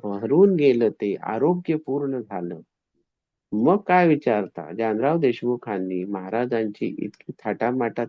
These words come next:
तिथं पाद्यपूजा केली, गळ्यात हार, हार घातले, फुलं वाहिली,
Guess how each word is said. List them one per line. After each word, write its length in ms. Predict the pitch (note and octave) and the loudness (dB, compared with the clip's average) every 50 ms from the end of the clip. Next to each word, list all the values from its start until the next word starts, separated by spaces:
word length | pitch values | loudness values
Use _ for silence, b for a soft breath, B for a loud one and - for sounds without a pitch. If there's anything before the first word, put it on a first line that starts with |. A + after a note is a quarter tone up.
| _ - | _ -6
तिथं 220 | A2+ A2 - A2+ | -6 -6 -6 -8
पाद्यपूजा 800 | A2 - G#2+ G2+ F#2 G#2 A#2+ C3+ D3 C#3 C#3 A#2 G2+ G2+ F#2 D#2+ | -4 -2 -2 -2 0 0 0 0 0 2 0 -2 -2 -2 -4 -4
केली, 320 | - - D#2 C#2+ - - _ _ _ _ _ _ _ _ _ _ _ _ _ _ _ _ _ _ _ _ _ _ _ _ _ _ _ _ _ _ _ _ - | -6 -10 -14 -14 -14 -18 _ _ _ _ _ _ _ _ _ _ _ _ _ _ _ _ _ _ _ _ _ _ _ _ _ _ _ _ _ _ _ _ -6
गळ्यात 380 | A2+ A#2+ B2+ B2+ C3 C#3 D3 C#3+ - | 0 2 4 6 8 6 6 4 2
हार, 280 | - - A2+ A2 A#2 - - _ _ _ _ _ - _ - | -2 -2 0 0 0 0 -4 _ _ _ _ _ -18 _ 0
हार 240 | A#2+ B2+ C#3+ E3 C#3+ | 2 4 4 4 2
घातले, 500 | B2 B2+ B2 A#2+ - A#2 A#2+ B2+ A#2+ A2+ | 2 0 -2 -2 -2 -2 0 0 0 0
फुलं 380 | A#2 _ - A#2+ A#2 C#3+ D#3 D#3 | -2 _ -2 0 2 4 6 6
वाहिली, 600 | D3+ C#3+ A2+ G#2+ A#2 A2+ A2 A2+ A2 G2+ F2+ | 6 4 4 0 -2 -4 -4 -4 -4 -6 -6